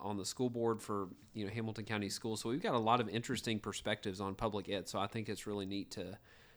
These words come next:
to get those ideas. So thinking about, let's zoom in a little bit to board member life.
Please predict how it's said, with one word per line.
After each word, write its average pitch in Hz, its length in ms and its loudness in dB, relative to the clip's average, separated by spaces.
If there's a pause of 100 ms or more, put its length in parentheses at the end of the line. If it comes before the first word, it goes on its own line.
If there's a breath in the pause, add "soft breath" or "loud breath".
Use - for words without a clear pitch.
(100)
to - 100 -2
get 110 200 0
those 104 160 0
ideas. 98 580 0 (580 soft breath)
So 139 140 4
thinking 180 380 0
about, 127 340 6
let's 131 140 6
zoom 131 500 4
in 123 160 6
a 120 40 4
little 110 200 4
bit 107 300 2
to 113 240 2
board 110 360 2
member 107 360 4
life. 92 560 -2